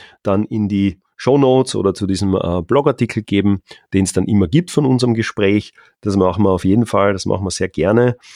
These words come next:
Ich hab, äh, in nicht allen, aber einigen Folgen habe ich diesen, diesen Fragebogen, ja, von dem amerikanischen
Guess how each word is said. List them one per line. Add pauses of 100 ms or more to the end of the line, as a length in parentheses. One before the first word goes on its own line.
(240)
Ich
hab,
äh,
in
nicht
allen,
aber
einigen
Folgen (280)
habe
ich
diesen, (380)
diesen
Fragebogen,
ja,
von
dem
amerikanischen